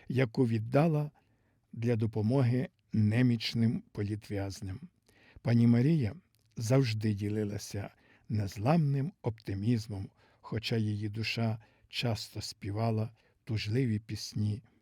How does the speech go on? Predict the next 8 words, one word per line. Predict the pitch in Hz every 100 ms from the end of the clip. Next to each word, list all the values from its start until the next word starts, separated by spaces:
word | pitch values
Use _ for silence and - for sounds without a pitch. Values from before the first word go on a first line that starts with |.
| _ _ _ _
зболеної | 95 92 107 165 151 147 135 127 - _ -
молодості. | 95 107 104 92 92 - - 120 - _ _ _ _
Колись, | 120 131 143 - - - _ _ _ _ _ _ _ _ _
тримаючи | 110 117 123 117 113 110 - - _ _ _
в | 110
руках | 107 107 - 123 117 - _ _ _
вишкреблене | 123 117 117 - 117 107 104 101 104 - _ _ _ _ -
у | 113 107